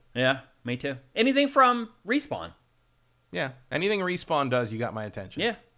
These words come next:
Speaker 1: And that's
Speaker 2: That's about it.
Speaker 1: <laughs> That's about it. Yeah. Again, oh, how the mighty have fallen. Just to even talk about E A in this way, or Activision for that matter, both of 'em. Like,
Speaker 2: Yeah.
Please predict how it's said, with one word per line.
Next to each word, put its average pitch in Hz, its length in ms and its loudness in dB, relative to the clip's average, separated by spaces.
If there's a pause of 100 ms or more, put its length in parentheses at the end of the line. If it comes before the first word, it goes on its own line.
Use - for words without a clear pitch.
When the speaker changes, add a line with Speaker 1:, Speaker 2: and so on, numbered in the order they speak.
(120)
Speaker 1:
And 135 160 0
that's - 360 0 (460)
Speaker 2:
That's 113 200 -6
about 120 280 0
it. 98 140 -6 (280)
Speaker 1:
<laughs> - 280 -20
That's - 160 -14
about 302 200 -4
it. 349 180 -8 (680)
Yeah. 110 360 2 (640)
Again, 123 460 0 (140)
oh, 143 100 2
how 156 140 2
the 151 80 0
mighty 139 260 0
have 127 120 -2
fallen. 113 460 0 (120)
Just 165 160 -6
to 208 80 0
even 139 240 -4
talk 143 280 -4
about 123 320 0
E 123 200 -2
A 127 140 2
in 113 100 -4
this 104 200 -8
way, 113 240 -2
or 247 160 6
Activision 120 520 4
for 101 100 -12
that 85 180 -8
matter, 78 300 -12 (140)
both 131 200 -4
of 90 120 -10
'em. 71 140 -18 (180)
Like, 101 240 -4
Speaker 2:
Yeah. 92 40 -14